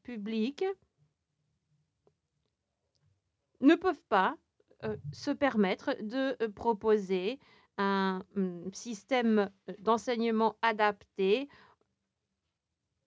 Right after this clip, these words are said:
à, euh, ces, euh, élèves.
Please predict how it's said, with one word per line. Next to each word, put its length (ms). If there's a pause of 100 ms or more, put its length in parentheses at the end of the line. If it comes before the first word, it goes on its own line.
(100)
à, 420 (120)
euh, 240
ces, 560
euh, 340
élèves. 680